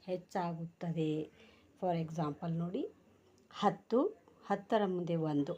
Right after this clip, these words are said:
ಬಲಬದಿಗೆ ಬರೆಯುವ ಹನ್ನೊಂದು. ಹತ್ತು ಅಧಿಕ್ ಒಂದು, ಹತ್ತು ಅಧಿಕ್ ಒಂದು ಹನ್ನೊಂದು. ಇದರಲ್ಲಿ ಇನ್ನೊಂದು ಏನು ನೆನ್ಪಿಟ್ಕೋಬೇಕಾದ್ರೆ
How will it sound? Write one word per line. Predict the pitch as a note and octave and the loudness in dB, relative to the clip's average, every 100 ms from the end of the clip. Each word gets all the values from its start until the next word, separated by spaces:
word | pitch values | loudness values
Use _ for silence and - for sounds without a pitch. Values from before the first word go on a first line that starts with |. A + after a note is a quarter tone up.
| - | 0
ಬಲಬದಿಗೆ | G#3 G3+ F3 E3 E3 E3 | 4 6 6 2 0 -2
ಬರೆಯುವ | D#3+ E3 F#3+ - | -2 -4 -6 -4
ಹನ್ನೊಂದು. | C4+ G#3+ E3+ C#3 - - _ _ _ - _ - | 2 4 4 4 0 -12 _ _ _ -20 _ 2
ಹತ್ತು | G3 F#3+ - A3+ D#4+ A4 _ _ - | 4 4 2 2 2 0 _ _ -4
ಅಧಿಕ್ | F3+ G3 C#4 - - - | -4 -2 -4 -6 -8 2
ಒಂದು, | F3 D3 C#3+ B3 G4 - _ _ _ _ - - - - - | 4 4 4 0 -2 -12 _ _ _ _ -20 -20 -20 -20 -6
ಹತ್ತು | G3 G3 - F4 | -4 -4 -2 4
ಅಧಿಕ್ | B3 E3+ F#3+ F#3 | 4 4 0 -2
ಒಂದು | F3 D#3 D#3 C#4+ - - - | 0 2 2 0 -4 -18 -4
ಹನ್ನೊಂದು. | G#3+ F#3 D#3+ C#3 - - - - - - - - - - - - - - - | 4 6 6 2 -4 -14 -20 -20 -20 -20 -20 -18 -18 -12 -10 -8 -8 -8 -4
ಇದರಲ್ಲಿ | C#4 C4+ B3 B3+ | 2 4 4 4
ಇನ್ನೊಂದು | C4+ D#4 C4+ | 4 6 6
ಏನು | A#3+ A#3 | 4 4
ನೆನ್ಪಿಟ್ಕೋಬೇಕಾದ್ರೆ | G#3 G3 G3 F3 E3+ E3 E3+ E3+ B3 | 2 2 -2 0 0 0 -2 -2 -2